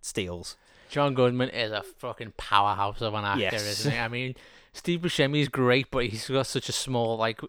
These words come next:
Speaker 2: he's playing the part so well that you don't notice that that's what it's there for.
Speaker 1: Yeah,
Speaker 2: But
Speaker 1: he
Speaker 2: John
Speaker 1: plays
Speaker 2: Goodman's
Speaker 1: it.
Speaker 2: meant to be loud and, like, brash and noticeable. <laughs>
Speaker 1: Yeah, he's very
Speaker 2: And
Speaker 1: meek
Speaker 2: that's
Speaker 1: in
Speaker 2: what
Speaker 1: it,
Speaker 2: he does.
Speaker 1: Steve Buscemi.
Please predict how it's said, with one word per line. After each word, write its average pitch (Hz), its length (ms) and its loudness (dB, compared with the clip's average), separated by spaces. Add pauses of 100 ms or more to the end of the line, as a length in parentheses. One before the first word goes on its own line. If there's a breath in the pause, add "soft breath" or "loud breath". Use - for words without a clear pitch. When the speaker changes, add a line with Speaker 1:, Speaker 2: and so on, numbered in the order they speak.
(300 loud breath)
Speaker 2:
he's 131 160 -4
playing 143 300 4
the 147 60 0
part 151 300 12
so 143 200 2
well 135 160 6
that 113 100 -6
you 110 60 -6
don't 113 240 -4
notice 123 240 -10
that 135 80 -8
that's 120 240 -8
what 123 80 -10
it's 104 120 -16
there 107 280 -6
for. 117 200 -4
Speaker 1:
Yeah, 123 180 6
Speaker 2:
But 104 80 2
Speaker 1:
he 101 60 0
Speaker 2:
John 123 100 0
Speaker 1:
plays 127 160 2
Speaker 2:
Goodman's 107 260 0
Speaker 1:
it. 123 40 -8
Speaker 2:
meant 110 220 -6
to 123 100 -12
be 113 120 -8
loud 110 560 -2
and, 110 180 -12
like, 104 360 -10
brash 110 440 0
and 110 140 -10 (420 loud breath)
noticeable. 127 720 2 (180)
<laughs> - 100 -4
Speaker 1:
Yeah, 139 300 4
he's 107 200 -8
very 120 200 2
Speaker 2:
And 110 100 0
Speaker 1:
meek 110 100 0
Speaker 2:
that's 113 120 -4
Speaker 1:
in 104 80 0
Speaker 2:
what 104 60 -2
Speaker 1:
it, 107 60 -8
Speaker 2:
he 110 60 -8
does. 110 180 -8
Speaker 1:
Steve 101 320 -6
Buscemi. 98 440 -2